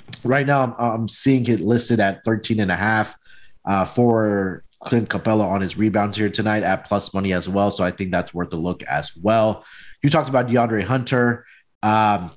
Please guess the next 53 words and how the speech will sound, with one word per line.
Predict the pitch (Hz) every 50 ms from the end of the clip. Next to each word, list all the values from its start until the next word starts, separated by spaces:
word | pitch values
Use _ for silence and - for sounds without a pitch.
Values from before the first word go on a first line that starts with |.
| - -
fourteen | 147 143 139 - 135 127 131
and | 120 120
a |
half. | 117 123 127 127 123 117
I |
think | 110 120 123 107
he's | 120 120 -
gonna | 113 113 110
have | 104 101 -
to | 117
be | 104 101 101
a | 85
big | 80 107 104 -
contributor | 98 87 - - 101 82 95 90 85
for | - - 92 92 92
this | 90 90 - 85
Atlanta | 82 87 87 85 82 78
Hawks | 78 85 85 82 - -
team | - 87
to | 82 80
kinda | - 92 90 87 -
take | - 98 85
up | 90 -
at | - - -
least | 131 147 147
that | 139 113
scoring | - - - 120 120 113
pressure | - - 98 92 - - 78
off | 80 95 98 -
of | 78 -
Trae | - - 101 95 90 80
Young. | 82 90 92 90 85 80 76 - - - - - - - _ _ -
Um, | 95 95 92 92 87 85 82 80 73 65 - - _ - - _ _ _ _ _ _ _ _ _ _ _ _ _ _ _ _ _ _ -
a-, | - 120 - 120
as | 120 113
far | - - 120 113
as, | 107 98 -
you | 110 107
know, | 104 101 92
help | 95 113 - -
contributing | - 98 87 - - - 113 95 101 92 80 78
on | 87 95
the | 90 90 69
offensive | 95 98 - - 92 - 85 78
end. | 95 90 87
We | 98 104
know | 98 95
what | 95 92 92
he | 92
can | 85 95 90
do | 85 95 82
on | 78 78 80 82
defense. | - 90 87 - - 85 85 - - - - -